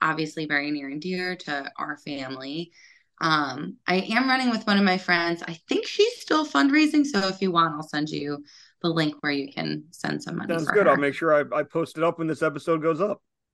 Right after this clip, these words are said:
Speaker 1: Thank you, Dan. Yeah, I can't run
Speaker 2: Of course.
Speaker 1: it by myself. I would be just horribly bored.
Speaker 2: <laughs>
Speaker 1: That's scarier than any movie I can think of.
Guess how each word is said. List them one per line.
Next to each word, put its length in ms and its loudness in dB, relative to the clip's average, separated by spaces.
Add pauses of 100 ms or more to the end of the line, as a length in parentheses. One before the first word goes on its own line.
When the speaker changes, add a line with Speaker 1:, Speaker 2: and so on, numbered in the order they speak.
(280)
Speaker 1:
Thank 180 2
you, 140 10
Dan. 440 6
Yeah, 160 8
I 100 4
can't 280 0
run 80 4
Speaker 2:
Of 60 6
course. 100 4
Speaker 1:
it 40 -4
by 120 6
myself. 580 -2 (140)
I 140 4
would 160 6
be 520 0
just 320 0
horribly 440 2
bored. 500 -4 (220)
Speaker 2:
<laughs> 180 -4 (1800)
Speaker 1:
That's 280 4
scarier 480 6
than 180 2
any 180 2
movie 320 2
I 80 4
can 240 2
think 420 -2
of. 240 0